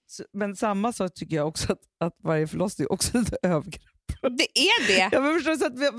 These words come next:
Speaker 1: vi, man är ju med om någonting som gör skitont och som är livsomvälvande.
Speaker 2: Som är
Speaker 1: Så det
Speaker 2: livsfarligt också,
Speaker 1: Ja,
Speaker 2: tycker jag.
Speaker 1: livsfarligt också. Ja.
Speaker 2: Ja, nej, men vadå? Det,
Speaker 1: Så det är
Speaker 2: det
Speaker 1: klart att man skulle behöva prata med någon efter man har varit med om det.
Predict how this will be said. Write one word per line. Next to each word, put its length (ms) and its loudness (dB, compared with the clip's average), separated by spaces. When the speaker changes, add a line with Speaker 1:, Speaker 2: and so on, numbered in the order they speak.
Speaker 1:
vi, 80 -12
man 180 -2
är 40 2
ju 80 2
med 200 0
om 80 -2
någonting 260 -2
som 100 -2
gör 160 0
skitont 1000 -2
och 120 0
som 140 2
är 60 2
livsomvälvande. 840 2
Speaker 2:
Som 220 -2
är 80 -2
Speaker 1:
Så 80 0
det 60 6
Speaker 2:
livsfarligt 680 -2
också, 140 -4
Speaker 1:
Ja, 60 6
Speaker 2:
tycker 220 4
jag. 80 6
Speaker 1:
livsfarligt 600 2
också. 460 0
Ja. 260 2
Speaker 2:
Ja, 420 0
nej, 200 2
men 240 0
vadå? 440 0
Det, 120 -4
Speaker 1:
Så 80 4
det 80 4
är 40 6
Speaker 2:
det 40 0
Speaker 1:
klart 200 4
att 80 4
man 120 2
skulle 220 0
behöva 440 2
prata 680 2
med 120 2
någon 160 2
efter 280 -4
man 120 0
har 60 2
varit 160 -2
med 380 2
om 200 2
det. 200 -2